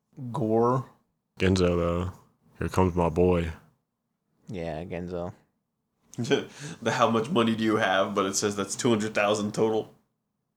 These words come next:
Speaker 3: So, if you think about it, so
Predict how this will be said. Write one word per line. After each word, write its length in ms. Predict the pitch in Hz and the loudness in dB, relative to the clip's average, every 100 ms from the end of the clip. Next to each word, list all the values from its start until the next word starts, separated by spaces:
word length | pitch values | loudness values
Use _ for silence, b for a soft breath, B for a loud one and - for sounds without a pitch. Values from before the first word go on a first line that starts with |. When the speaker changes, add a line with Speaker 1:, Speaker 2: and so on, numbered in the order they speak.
| _ _ | _ _
Speaker 3:
So, 680 | - 123 117 117 113 107 - - _ - | 0 4 6 6 6 4 0 -14 _ -12
if 140 | 117 | -10
you 60 | 117 | -4
think 240 | 165 170 | -2 0
about 320 | 147 143 135 | 4 6 6
it, 220 | 131 - - | 4 0 -4
so 420 | - 104 101 | -2 0 0